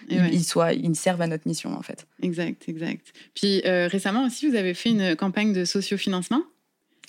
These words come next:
Speaker 2: Oui.
Speaker 1: Ça a été, euh, un succès, hein,
Speaker 2: <laughs> C'est,
Speaker 1: quand même.
Speaker 2: ça a été un succès
Speaker 1: Ouais.
Speaker 2: éprouvant, mais un succès, ouais. Ouais,
Speaker 1: Est-ce
Speaker 2: ouais.
Speaker 1: que tu peux nous en parler, expliquer ce que c'était, via quelle plateforme vous avez levé les fonds, et cetera ?
Speaker 2: Oui.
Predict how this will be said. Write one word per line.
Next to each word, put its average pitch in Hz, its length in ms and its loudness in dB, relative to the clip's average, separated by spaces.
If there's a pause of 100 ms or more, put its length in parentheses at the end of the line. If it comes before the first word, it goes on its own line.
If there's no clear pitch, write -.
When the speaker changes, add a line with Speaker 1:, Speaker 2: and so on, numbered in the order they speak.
(160)
Speaker 2:
Oui. 240 280 4
Speaker 1:
Ça 233 80 8
a - 40 10
été, 294 340 4
euh, 294 40 8 (240)
un 220 160 4
succès, 294 480 4
hein, 285 80 6
Speaker 2:
<laughs> 320 40 4
C'est, 202 120 6
Speaker 1:
quand 240 120 4
même. 254 100 6
Speaker 2:
ça 403 100 4
a 208 40 8
été 220 140 4
un 214 160 6
succès 240 540 6
Speaker 1:
Ouais. 196 80 6
Speaker 2:
éprouvant, 262 360 6
mais 262 120 8
un 202 80 6
succès, 185 420 2
ouais. 151 140 2 (160)
Ouais, - 100 2
Speaker 1:
Est-ce - 80 4
Speaker 2:
ouais. 262 80 4
Speaker 1:
que 240 60 -2
tu 226 80 0
peux 214 120 0
nous 208 120 2
en 196 80 0
parler, 196 280 2
expliquer 214 400 0
ce - 60 -4
que 196 80 -2
c'était, 233 380 2
via 202 140 2
quelle 190 140 -2
plateforme 190 460 -2
vous 175 140 -6
avez 175 220 0
levé 175 200 0
les 165 120 -2
fonds, 202 280 -4
et 180 80 -4
cetera ? 214 300 -2
Speaker 2:
Oui. 226 140 6